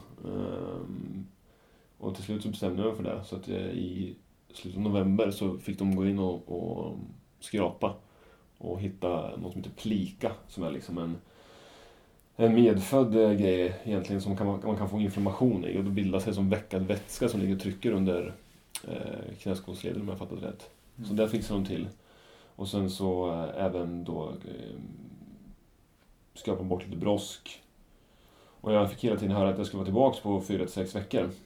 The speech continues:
Speaker 1: Men, eh, jag är fortfarande inte tillbaka. Det har varit lite komplikationer. Eh,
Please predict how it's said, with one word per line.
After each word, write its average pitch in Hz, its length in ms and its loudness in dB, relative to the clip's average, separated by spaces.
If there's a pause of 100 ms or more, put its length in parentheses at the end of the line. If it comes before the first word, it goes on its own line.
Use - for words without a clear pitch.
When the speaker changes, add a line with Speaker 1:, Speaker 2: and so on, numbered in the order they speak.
Speaker 1:
Men, 101 360 0
eh, 92 580 0 (720)
jag 107 100 0
är 101 40 -2
fortfarande 107 320 -4
inte 104 60 -8
tillbaka. 101 360 -4 (100)
Det 110 60 -6
har 95 80 -2
varit 95 140 -4
lite - 120 -8
komplikationer. 98 640 -4 (680)
Eh, 98 100 -4